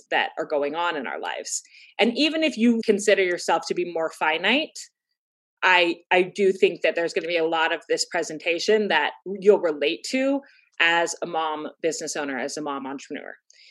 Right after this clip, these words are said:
As a mom business owner, I feel like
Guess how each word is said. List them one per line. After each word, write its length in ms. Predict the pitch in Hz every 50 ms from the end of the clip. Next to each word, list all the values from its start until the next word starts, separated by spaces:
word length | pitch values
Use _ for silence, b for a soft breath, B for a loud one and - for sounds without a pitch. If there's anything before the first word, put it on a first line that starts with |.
| b b b
As 160 | 202 196 196
a 40 | 202
mom 280 | 208 208 226 269 269
business 400 | 240 247 240 233 240 226 220 -
owner, 520 | 202 175 160 156 165 160 156 175 214 226 - _ _ _ _ _ _ _ - _ _ _ _ _ -
I 220 | 196 208 240 285
feel 360 | - - - 277 254 240 226
like 360 | 208 185 165 156 160 196 202